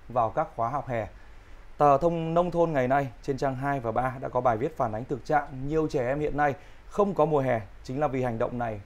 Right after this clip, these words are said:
của các bậc cha mẹ. Theo các chuyên gia về giáo dục, dịp hè là dịp để các con nghỉ ngơi, thư giãn sau một năm học vất vả. Tuy nhiên, con nghỉ học trong khi các bố mẹ vẫn đi làm, nên, ờ, luôn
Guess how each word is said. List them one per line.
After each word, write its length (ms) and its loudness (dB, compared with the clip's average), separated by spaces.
của 80 -6
các 120 -6
bậc 160 -6
cha 120 -6
mẹ. 120 -6
Theo 140 8
các 120 6
chuyên 160 2
gia 160 10
về 280 4
giáo 180 4
dục, 260 2
dịp 220 -2
hè 260 0
là 100 0
dịp 220 -4
để 180 -2
các 140 -2
con 180 2
nghỉ 140 0
ngơi, 380 6
thư 140 2
giãn 320 0
sau 140 2
một 180 0
năm 140 -2
học 140 -2
vất 140 0
vả. 180 6
Tuy 100 0
nhiên, 300 2
con 240 4
nghỉ 140 0
học 320 0
trong 200 0
khi 160 -2
các 160 0
bố 100 0
mẹ 160 -2
vẫn 180 -2
đi 120 2
làm, 240 4
nên, 300 4
ờ, 240 2
luôn 280 2